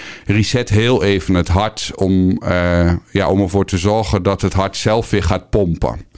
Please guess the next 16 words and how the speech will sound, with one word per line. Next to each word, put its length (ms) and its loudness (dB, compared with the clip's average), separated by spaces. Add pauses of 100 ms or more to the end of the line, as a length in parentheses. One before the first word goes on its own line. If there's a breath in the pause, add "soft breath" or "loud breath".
(560 loud breath)
En, 560 0
ehm, 600 0
ja, 160 2
hoe 120 2
sneller 400 0
je 120 0
dat 180 2
doet, 280 2
hoe 380 2
groter 400 2
de 140 -2
kans 320 0
dat 160 -2
dat 160 0
ook 160 2
lukt. 540 0